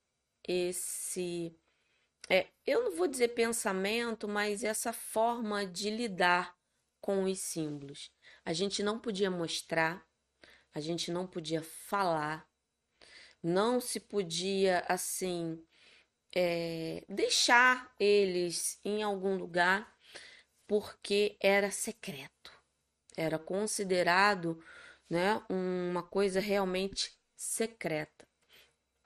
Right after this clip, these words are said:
Eu falava que era reikiana, mas a gente não comentava essa questão de símbolo. Só realmente entre reikianos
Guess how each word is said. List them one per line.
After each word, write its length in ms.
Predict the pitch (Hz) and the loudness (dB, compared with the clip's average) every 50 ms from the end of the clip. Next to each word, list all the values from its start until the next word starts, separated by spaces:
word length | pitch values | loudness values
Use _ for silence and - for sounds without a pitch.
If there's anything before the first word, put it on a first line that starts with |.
| _ _ _ - | _ _ _ -2
Eu 140 | - 170 180 | 0 0 2
falava 460 | - - 160 156 156 170 190 202 214 | 6 6 8 10 10 10 8 8 4
que 100 | 214 - | 2 2
era 140 | 196 190 185 | 2 2 2
reikiana, 840 | 185 190 180 185 180 - - 165 156 160 170 185 202 208 208 202 - - - - - - _ | 2 0 -2 -4 -4 -2 0 0 2 2 2 2 2 0 -2 -4 -6 -12 -20 -20 -20 -18 _
mas 240 | - 175 180 175 160 | -2 0 0 2 2
a 60 | 185 | 0
gente 440 | 180 175 180 185 196 190 190 - 196 | 0 0 0 -2 -2 -2 -2 -2 0
não 540 | 196 196 190 196 202 208 208 226 247 262 269 | 0 2 2 2 2 2 2 2 2 0 -2
comentava 1000 | - - 247 240 247 247 247 233 - - 185 180 185 196 202 190 175 170 160 165 - _ - - - - _ - | -2 -2 -2 0 0 0 -2 -2 -4 -2 0 2 2 2 2 0 -2 -6 -6 -8 -10 _ -20 -20 -20 -20 _ -4
essa 280 | - 185 180 - 190 185 | -2 0 0 0 -2 -2
questão 680 | - 185 185 - - - - 202 202 202 202 196 196 _ _ _ _ _ _ | -2 -2 -2 -2 0 2 2 2 2 2 0 -4 -8 _ _ _ _ _ _
de 160 | - 208 240 | -12 -10 -8
símbolo. 880 | 226 - - - - - - 214 214 214 208 190 170 165 156 151 151 156 _ _ _ _ _ _ _ _ _ _ _ _ _ _ _ _ - - - - - - - | -6 -6 -6 -4 -4 -2 -2 -2 0 0 -2 -2 -4 -6 -8 -8 -10 -12 _ _ _ _ _ _ _ _ _ _ _ _ _ _ _ _ -20 -20 -20 -18 -18 -16 -10
Só 300 | - - - - 226 226 | -6 -2 2 4 6 6
realmente 720 | 247 269 262 247 262 262 247 226 220 233 247 247 - - | 6 6 4 2 2 2 2 0 0 0 0 -2 -2 0
entre 300 | 233 240 247 247 - 240 | 0 0 0 0 0 2
reikianos 1000 | 226 240 233 240 240 - - - 240 202 180 175 175 170 170 170 - - - - | 2 2 2 0 -2 -6 -6 -4 -2 0 0 0 -2 -2 -4 -6 -8 -10 -12 -14